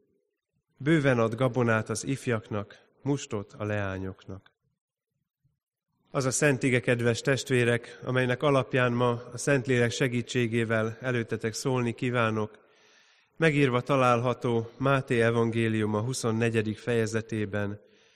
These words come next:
a harminchatodiktól a negyvennegyedikig terjedő versekben. Jézus mondja: Azt a napot viszont, vagy azt az órát senki sem tudja, sem az ég angyalai, sem a Fiú, hanem csak az Atya egyedül.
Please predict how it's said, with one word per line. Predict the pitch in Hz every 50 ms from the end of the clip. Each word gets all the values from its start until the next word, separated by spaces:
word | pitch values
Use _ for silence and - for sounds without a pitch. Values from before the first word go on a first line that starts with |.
| _ _ _
a | - 117
harminchatodiktól | 123 139 139 135 123 120 117 110 - - 135 135 131 - 127 113 113 113 - - - 110 107 104
a | 101
negyvennegyedikig | 104 110 113 107 101 104 107 101 101 104 104 104 101 95 95 92 - - 95 92 - - - _
terjedő | - 104 101 101 98 95 90 95 90 90
versekben. | 90 92 92 90 - - - 90 87 90 92 87 87 87 92 _ _ _ _ _ _ _ _ _ -
Jézus | 135 127 127 117 113 110 107 -
mondja: | 127 120 123 117 113 107 110 104 101 101 - _ _ _ _ _ _ _ _ _ _ _ _ _ _ _ _ _ _ _
Azt | - 160 165 160 -
a | 160 143
napot | 143 143 147 - 147 131 -
viszont, | - 127 123 - - 120 113 110 110 - - - - - - _ _ _
vagy | - 120 117 123
azt | 135 147 143 - -
az | 127 110 -
órát | - 143 139 139 131 127 117 117 117 - - - - - - - -
senki | - - 160 160 151 - 131
sem | 113 - - 110 104
tudja, | 101 - 107 101 92 92 95 92 90 - - _ _ _ _ _ _ _ _
sem | - - 156 151 139
az | 127 113 117
ég | 123 139 135 131 113
angyalai, | 120 123 127 120 120 117 117 117 110 110 107 104 107 - - - -
sem | - - - 139 127
a | 120 107
Fiú, | - - - 127 123 120 117 113 113 - - _ _ _ _ _ _ _ _
hanem | - 131 123 120 117 113
csak | - - 117
az | - 113 110
Atya | - 131 131 - 120 101 -
egyedül. | - 107 104 104 95 90 92 90 87 90 90 _